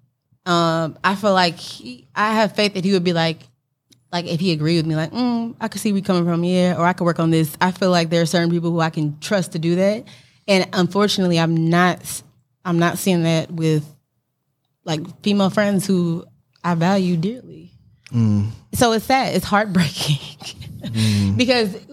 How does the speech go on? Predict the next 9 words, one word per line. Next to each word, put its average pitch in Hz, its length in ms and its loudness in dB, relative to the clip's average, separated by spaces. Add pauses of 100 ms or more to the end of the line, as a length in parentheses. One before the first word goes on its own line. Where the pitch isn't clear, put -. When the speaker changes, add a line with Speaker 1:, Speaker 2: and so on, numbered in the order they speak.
(160)
Speaker 1:
when 233 200 0
you're 277 100 2
accused, 254 560 0
like, 180 180 0
somebody, 180 420 0
like, 151 120 -8
like, 165 160 0
when 175 140 2
you're, 202 260 2